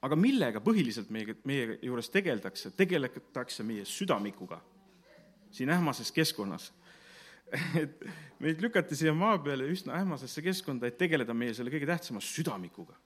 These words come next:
südamega. Hiljaaegu mu abikaasa Kirsika luges raamatut. Ma ei tea, mis selle pealkiri oli. Aga meie raamatukogus on üks raamat, mis räägib taevast.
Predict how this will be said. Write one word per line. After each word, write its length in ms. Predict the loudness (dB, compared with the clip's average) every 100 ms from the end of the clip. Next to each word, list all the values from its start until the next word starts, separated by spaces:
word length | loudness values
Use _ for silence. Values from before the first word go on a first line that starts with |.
| -20 -20 -18
südamega. 600 | -8 -2 -2 -2 -8 -14 -18 _ _ _ _ _ _ _ _ -20 -20 -20 -20 _ _ _ _ _ -20 -20 -20 _ _ _ _ _
Hiljaaegu 440 | 0 4 4 4 2
mu 80 | 0
abikaasa 420 | 0 -2 -2 -4 -4
Kirsika 360 | -6 -6 -2
luges 420 | 0 2 0 -4 -12 _
raamatut. 880 | -4 0 2 2 -2 -10 -16 -16 -8 -8 -8 -10 -6 -4 -6 -8 -18 _ _ _ _ _ _ _ _ _ -8
Ma 80 |
ei 60 | -6
tea, 80 | -6
mis 120 | -6
selle 140 | -8
pealkiri 460 | -6 -8 -8 -8 -8
oli. 160 | -8 -10 -16 _ _ _ _ _ _ _ _ _ _ _ _ _ _ _ _ _ -8
Aga 240 | -4 -2 0
meie 240 | 4 6 4 4
raamatukogus 560 | 6 4 4 0 0 0
on 160 | -2
üks 80 | -2
raamat, 300 | 0 0 -2
mis 100 | -4 -2
räägib 240 | -2 -4
taevast. 640 | -2 0 0 -6 -10 -12